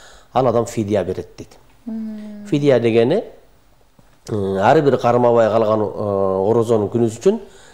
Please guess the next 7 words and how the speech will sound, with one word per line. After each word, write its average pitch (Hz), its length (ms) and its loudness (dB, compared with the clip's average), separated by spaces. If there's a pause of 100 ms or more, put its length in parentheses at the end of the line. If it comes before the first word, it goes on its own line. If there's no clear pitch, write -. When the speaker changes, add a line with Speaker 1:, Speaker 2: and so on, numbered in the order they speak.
(100)
Speaker 1:
садака 123 460 -2
фитир 123 280 -4
бере 110 240 0
турган 110 240 0
өлчөмдө 107 640 -2
бир 104 160 -6
чакырага 101 560 -4